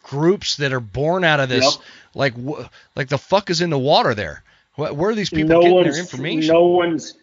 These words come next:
Speaker 2: no one in Jackson's from Jackson anymore. That's the
Speaker 1: No,
Speaker 2: problem.
Speaker 1: no.
Speaker 2: You know, like, that Wyoming way of life and, and, and Eastern Idaho kind of mentality that, that we had down there for,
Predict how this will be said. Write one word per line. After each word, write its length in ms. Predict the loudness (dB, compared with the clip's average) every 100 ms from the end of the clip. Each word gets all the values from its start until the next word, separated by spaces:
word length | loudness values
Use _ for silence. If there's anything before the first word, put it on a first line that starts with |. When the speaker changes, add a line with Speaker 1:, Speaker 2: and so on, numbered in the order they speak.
| _ _ -10
Speaker 2:
no 240 | 0 2
one 280 | 4 2 0
in 240 | -4 -4
Jackson's 580 | -2 -2 -2 -6 -8 -8
from 200 | -8 -6
Jackson 520 | -6 -6 -6 -6 -4
anymore. 500 | -4 -4 -2 -2 -2
That's 300 | 0 0 2
the 80 | 0
Speaker 1:
No, 80 | 0
Speaker 2:
problem. 500 | 0 2 2 -2 -4
Speaker 1:
no. 240 | -2 0 0
Speaker 2:
You 80 |
know, 160 | 0 2
like, 360 | 2 0 -4 -20 _ -6
that 200 | -4 -2
Wyoming 760 | -2 -2 -2 -2 -2 -4 -8 _ _ _
way 240 | 0 2 2
of 160 | 0
life 480 | -2 -2 -2 -4 -6
and, 160 | -10 -10
and, 280 | -8 -10 -12 -12
and 220 | -12 -12 _ _ _ -20 _
Eastern 420 | -10 -6 -2 0
Idaho 440 | 0 0 0 -2
kind 280 | -2 -4 -2
of 60 | -2
mentality 840 | -2 -2 0 2 2 2 0 0
that, 200 | 0 0 -2
that 160 | -4 -4
we 120 | -4
had 240 | -4 -6 -2
down 180 | -2 0
there 180 | -2
for, 220 | -2 -6